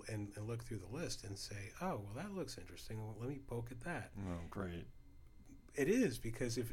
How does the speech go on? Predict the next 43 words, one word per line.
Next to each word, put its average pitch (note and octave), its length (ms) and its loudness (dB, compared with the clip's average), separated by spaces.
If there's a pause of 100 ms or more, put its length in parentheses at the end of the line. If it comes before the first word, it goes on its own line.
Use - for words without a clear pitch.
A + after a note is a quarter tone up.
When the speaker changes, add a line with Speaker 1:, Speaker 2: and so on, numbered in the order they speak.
Speaker 1:
if A#2 140 2
the B2 80 4
researchers E3+ 520 6
get C3+ 220 4
there A#2+ 160 8
first A#2+ 520 4 (120)
Speaker 2:
Oh, C#3+ 160 12
if A2+ 80 8
the C#3 80 8
re-, C#3+ 140 8
yeah, B2+ 180 10
if A2+ 100 4
the D3+ 100 8
researchers, G2+ 540 6
yeah. G2 140 4
I, G2+ 580 6
I, G2 40 6
I G2 40 4
thought G2+ 180 6
you F#2 100 4
were F2+ 100 4
putting F#2 260 2
your E2 120 -2
black E2+ 320 0
hat - 200 -4
on F2 160 -4
there G#2 160 -4
for - 120 -8
a - 40 -8
second. - 180 -8 (100)
Speaker 1:
On C3 100 6
the C3+ 100 8
other D#3 140 8
hand, C3+ 220 4
the B2 60 0
black C3+ 320 6
hats - 280 4
are A#2+ 60 6
probably A#2 500 8
doing A#2+ 320 8
the C3 100 10
same B2+ 220 6
thing. E3 380 8